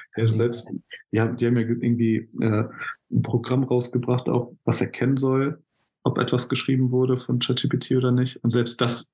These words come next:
Speaker 1: funktioniert nicht. Also selbst da, äh, war die Fehlerquote viel zu hoch an das, was erkannt wurde.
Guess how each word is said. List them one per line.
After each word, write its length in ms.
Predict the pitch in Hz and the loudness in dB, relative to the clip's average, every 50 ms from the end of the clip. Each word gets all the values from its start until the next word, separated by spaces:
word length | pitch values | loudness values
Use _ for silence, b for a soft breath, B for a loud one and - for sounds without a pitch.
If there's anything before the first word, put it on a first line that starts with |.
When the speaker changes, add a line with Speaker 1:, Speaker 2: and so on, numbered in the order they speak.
| _ - | _ -6
Speaker 1:
funktioniert 540 | - 113 107 - - 110 104 104 107 - | -4 -2 -2 0 0 2 2 0 0 0
nicht. 280 | - 113 113 110 - - | 0 0 0 0 -2 -2
Also 180 | - - 110 107 | 0 0 2 2
selbst 340 | 107 107 104 101 - - - | 0 0 -2 -2 -4 -4 -2
da, 360 | 120 113 113 113 110 113 117 B B B B B B B B B B B - - | 0 0 2 0 0 -2 -6 B B B B B B B B B B B -6 -2
äh, 320 | - - 107 104 98 - - - - - - _ - - | 0 2 2 2 0 -2 -4 -6 -12 -20 -20 _ 0 2
war 220 | 110 110 110 110 - - | 2 2 2 0 -6 -14
die 60 | - | -8
Fehlerquote 520 | - - 120 110 107 107 - - - - 113 | -4 -2 0 0 0 -2 -4 -4 -4 -2 -2
viel 220 | - - 123 117 | 0 2 2 2
zu 200 | 117 - 117 110 | 2 -2 -2 0
hoch 220 | 117 120 117 117 117 | 0 0 0 2 0
an 100 | 113 110 | 0 0
das, 160 | 113 110 - | 0 0 -2
was 120 | 107 - 104 | -4 -4 -4
erkannt 340 | 107 - - 110 110 - | -4 0 0 0 0 0
wurde. 260 | - 113 113 117 120 | 0 0 0 0 -2